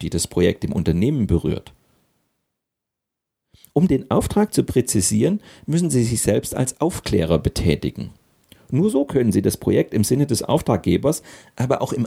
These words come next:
eigenen Interesse mit einem möglichst geringen persönlichen Risiko durchführen. Auch wenn das Projekt in den Augen des Auftraggebers bereits begonnen hat, sollten Sie vorab die grundlegenden Dinge klarstellen.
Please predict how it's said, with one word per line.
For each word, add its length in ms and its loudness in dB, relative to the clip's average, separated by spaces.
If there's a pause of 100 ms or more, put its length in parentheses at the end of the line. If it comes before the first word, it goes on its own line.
eigenen 360 0
Interesse 520 -2
mit 220 -4
einem 240 2
möglichst 440 -2
geringen 420 -2
persönlichen 560 0
Risiko 460 2
durchführen. 600 -6 (1300)
Auch 240 -2
wenn 140 2
das 180 0
Projekt 440 -2
in 100 -2
den 180 0
Augen 260 -2
des 120 -2
Auftraggebers 720 -2
bereits 360 -2
begonnen 600 -2
hat, 240 -6 (400)
sollten 300 0
Sie 160 2
vorab 540 -2
die 100 -2
grundlegenden 920 -2
Dinge 260 0
klarstellen. 760 -6